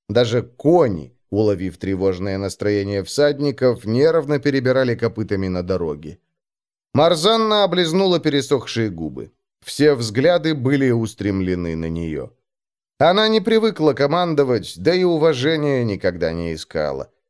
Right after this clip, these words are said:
Ее роль — направлять и следовать, и, по правде говоря, общество других людей мало ее заботило. Поистине, она никогда не чувствовала себя так спокойно, как в годы добровольного затворничества в широком лесу среди своих пауков,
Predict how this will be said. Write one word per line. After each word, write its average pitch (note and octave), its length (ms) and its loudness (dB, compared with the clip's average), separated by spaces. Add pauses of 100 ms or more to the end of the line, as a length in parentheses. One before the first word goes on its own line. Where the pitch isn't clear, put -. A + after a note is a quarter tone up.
Ее D#3+ 420 2
роль — F3+ 420 0
направлять D#3 720 2
и D3+ 60 0
следовать, C3 840 -2
и, G#2+ 160 0
по B2+ 180 0
правде D3+ 400 0
говоря, E3 360 2
общество D3+ 580 0
других C#3+ 420 -2
людей C3+ 500 0
мало A2+ 400 0
ее E2 300 -2
заботило. D2+ 720 -6 (400)
Поистине, C3 760 0
она D#3 160 0
никогда D#3+ 400 0
не E3 140 -2
чувствовала F3 580 -2
себя D3+ 240 0
так D3+ 220 -2
спокойно, E3+ 640 -2
как D#3 220 -2
в A#2+ 120 -2
годы D#3+ 300 0
добровольного C#3+ 720 2
затворничества B2+ 1000 0
в G2+ 80 -8
широком B2 480 0
лесу A#2+ 340 0
среди A#2+ 300 -2
своих A2 400 -4
пауков, G2+ 540 0